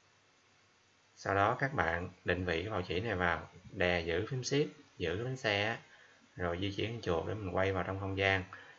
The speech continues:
Các bạn thấy, rồi sau đó dùng lệnh M, Enter, Move á. Chọn cái mặt phẳng này nè, Enter. Chú ý mặt phẳng này phải khép kín nha. Không vẽ rời rạc phải di lại bạn mới sweep được. Nhiều bạn vẽ rời rạc đưa vào nó không có hiểu đâu. Tắt F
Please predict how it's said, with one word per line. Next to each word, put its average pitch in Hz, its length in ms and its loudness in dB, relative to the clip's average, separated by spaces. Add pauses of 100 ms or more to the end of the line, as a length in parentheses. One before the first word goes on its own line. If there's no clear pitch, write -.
(160)
Các 120 60 -2
bạn 95 180 0
thấy, 98 280 2 (100)
rồi 87 200 -2
sau 95 120 -4
đó 104 140 -4
dùng 85 120 -4
lệnh 87 180 -4
M, 90 40 0 (220)
Enter, 95 360 0
Move 98 360 0
á. 110 60 -8 (560)
Chọn 80 240 -2
cái 104 80 -6
mặt 101 160 -6
phẳng 87 160 0
này 123 100 -4
nè, 92 140 -2 (160)
Enter. 92 420 0 (440)
Chú 117 80 0
ý 127 100 2
mặt 120 120 0
phẳng 92 140 0
này 104 100 -6
phải 92 120 -4
khép 117 160 -2 (120)
kín 151 240 0
nha. 143 160 -2 (580)
Không 101 100 -4
vẽ 101 140 4
rời 98 180 6
rạc 85 160 6
phải 104 140 -2
di 104 240 2
lại 87 240 2
bạn 92 180 -4
mới 117 160 -4
sweep 139 400 -4
được. 85 260 -2 (560)
Nhiều 87 140 -2
bạn 90 160 -2
vẽ 92 140 2
rời 98 240 2
rạc 85 220 0
đưa 101 200 -2
vào 87 280 2
nó 98 100 -4
không 104 120 -8
có 107 60 -8
hiểu 98 240 -2
đâu. 101 160 -2 (760)
Tắt 110 160 -2
F - 80 -6